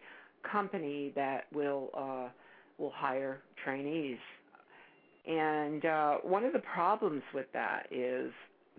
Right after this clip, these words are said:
there's a very high failure rate. And I know we've written about, you've written about it,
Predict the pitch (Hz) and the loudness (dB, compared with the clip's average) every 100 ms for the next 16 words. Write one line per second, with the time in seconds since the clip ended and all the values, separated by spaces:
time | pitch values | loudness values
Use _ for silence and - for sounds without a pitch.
0 | 160 156 165 151 160 139 160 175 185 180 | 2 4 4 2 -2 0 2 4 2 0
1 | - 160 156 151 - - - 147 147 139 | -2 0 0 -2 -8 -14 0 2 2 0
2 | 120 98 60 - - - _ - - - | -2 -4 -4 -8 -16 -20 _ -20 -20 -20
3 | _ - 151 147 143 139 139 131 - 151 | _ 0 2 4 2 0 -2 -2 -2 2
4 | 165 175 170 170 165 - - 160 156 165 | 4 4 6 4 2 -8 2 4 4 2
5 | 151 160 165 185 156 127 139 135 120 123 | -2 2 2 4 4 2 2 -4 -2 0
6 | 131 - | 0 -4